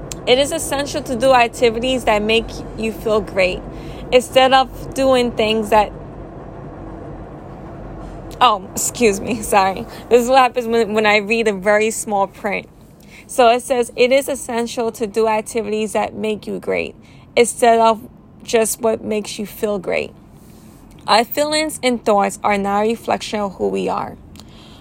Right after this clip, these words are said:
What we do is a part of that reflection. I notice that when I get triggered to do unhealthy things,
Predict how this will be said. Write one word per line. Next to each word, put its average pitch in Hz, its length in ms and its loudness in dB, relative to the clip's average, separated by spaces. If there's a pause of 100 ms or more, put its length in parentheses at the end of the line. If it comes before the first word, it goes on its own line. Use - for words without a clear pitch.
What 262 260 6
we 339 160 -2
do 262 420 6
is 226 180 4
a 226 60 0
part 226 320 0
of 214 140 0
that - 180 0
reflection. - 800 -6 (560)
I 233 140 4
notice 330 500 -4
that 247 260 4
when 226 140 0
I 226 120 2
get 254 200 0
triggered 233 460 0
to 240 80 -4
do 214 200 2
unhealthy 226 520 -2
things, 196 480 -4